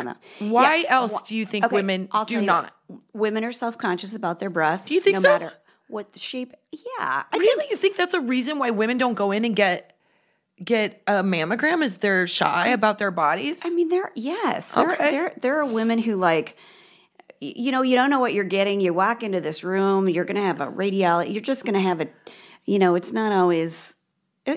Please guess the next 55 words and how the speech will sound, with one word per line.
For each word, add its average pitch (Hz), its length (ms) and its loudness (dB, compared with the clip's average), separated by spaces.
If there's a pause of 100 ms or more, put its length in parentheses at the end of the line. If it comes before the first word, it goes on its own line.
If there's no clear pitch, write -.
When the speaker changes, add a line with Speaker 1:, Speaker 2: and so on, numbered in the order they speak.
(140)
Speaker 2:
yes, 359 380 0
I 214 40 0
think 339 200 2
women 349 220 4
are 330 60 2
self-conscious 220 640 -6
about 165 260 2
it, 165 200 0 (360)
and 202 280 2
it's 202 220 -4
n-, 208 240 -4
n-, 226 300 2
none 240 240 2
of 208 80 0
us 196 160 -2
are 185 60 0
ever 170 200 -2
looking 165 300 -2
forward 160 520 -2
to 156 100 -8
doing 160 380 0
it. 220 80 4
Speaker 1:
Right. 180 300 2 (520)
I 294 80 6
think 381 240 2
mine 262 340 -2
was, 220 220 0
well, 202 140 -2
I 202 80 4
have 214 160 -4
to 165 100 -14
say 170 140 -6
my 156 300 -10 (120)
radiologist 156 580 -8
is 143 100 -16
very 139 220 -8
attractive. - 420 -8
I - 60 -6
got 160 160 -2
weird 160 180 -2
about 151 240 -4
it, - 120 -6
Speaker 2:
Well, 214 80 -2
Speaker 1:
but 165 160 6
Speaker 2:
that 247 180 -2
could 226 200 -4
be 190 80 -2
weird. 180 340 0
That 214 220 0
Speaker 1:
uh, 208 160 2 (480)
Speaker 2:
could - 160 -8
be 196 140 2
a 190 40 2
deterrent, 214 640 -2 (180)
but 190 160 4